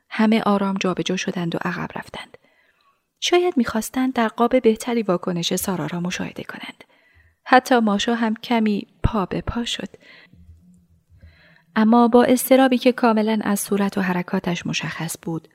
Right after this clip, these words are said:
دوباره جلو آمد و با نگرانی تمام به سارا نگاه کرد و گاهی هم به میشل و آقای تهرانی. میشل به سمت سارا خیزی برداشت و آمد که حرفی بزند که آقای تهرانی همانطور که پشتش به او و رو به سارا بود،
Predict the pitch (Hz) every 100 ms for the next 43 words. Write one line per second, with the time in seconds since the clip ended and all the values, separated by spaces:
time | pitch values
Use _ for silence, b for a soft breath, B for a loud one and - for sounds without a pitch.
0 | _ 240 220 220 226 220 180 175 151 160
1 | - - - 180 185 185 185 175 180 185
2 | 208 180 190 170 151 175 - 165 156 160
3 | 196 202 - 160 165 B B B 254 254
4 | 254 311 277 247 220 196 185 170 165 -
5 | 175 165 - 175 143 - - - - -
6 | - - _ _ _ _ _ b b b
7 | b b b b 302 294 339 294 269 277
8 | 269 247 - 214 208 - 220 185 180 165
9 | 170 170 190 190 - 233 233 233 233 -
10 | 285 - 254 233 214 196 190 B B -
11 | 262 269 294 277 - 208 190 185 190 247
12 | 233 226 220 214 208 208 - 185 - 175
13 | - 175 170 175 170 170 170 156 151 175